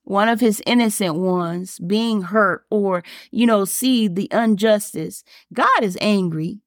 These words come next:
And this is a righteous indignation. He has every right to be angry. He set the rules. He set the regulations. He set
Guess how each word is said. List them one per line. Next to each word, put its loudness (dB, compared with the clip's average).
And 2
this 0
is -2
a 2
righteous 0
indignation. -4
He 2
has 0
every 0
right -2
to -2
be 2
angry. -4
He 2
set -2
the 0
rules. 2
He 2
set -4
the 0
regulations. 0
He 0
set -2